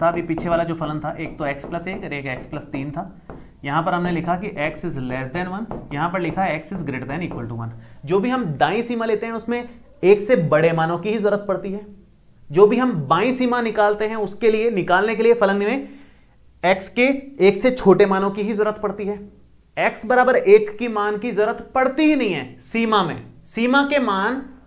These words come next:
या तो x के उस मान से छोटे मानों के लिए निकालते हैं हम लोग, या फिर x के उस मानों से बड़े मानों के लिए हिसाब किताब calculate करते हैं सीमा का। तो x के उस particular मान पर नहीं निकालते फलन का मान,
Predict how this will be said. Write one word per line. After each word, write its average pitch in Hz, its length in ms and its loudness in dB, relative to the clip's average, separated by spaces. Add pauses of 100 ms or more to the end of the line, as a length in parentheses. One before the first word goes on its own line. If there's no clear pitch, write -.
(120)
या 185 240 6
तो 285 420 2 (220)
x - 240 2
के 269 100 2
उस 262 180 6
मान 240 240 4
से 269 160 4
छोटे 202 360 6
मानों 247 260 2
के 262 80 2
लिए 269 100 6
निकालते 254 400 2
हैं 262 60 0
हम 254 100 0
लोग, 302 300 0 (340)
या 214 120 10
फिर 254 320 8
x 254 80 -6
के 285 100 0
उस 277 160 6
मानों 247 220 2
से 262 120 4
बड़े 202 300 6
मानों 214 260 2
के 247 100 6
लिए 254 100 8
हिसाब 202 320 4
किताब 180 300 2
calculate 160 360 2
करते 147 220 -2
हैं 175 100 -6
सीमा 147 220 -4
का। 120 100 -4
तो - 260 -14 (1000)
x 233 260 4
के 294 120 6
उस 277 260 6
particular 285 1000 6
मान 240 360 2
पर 254 280 0
नहीं 208 300 0
निकालते 240 520 2
फलन 220 360 -2
का 208 120 -2
मान, 196 420 -2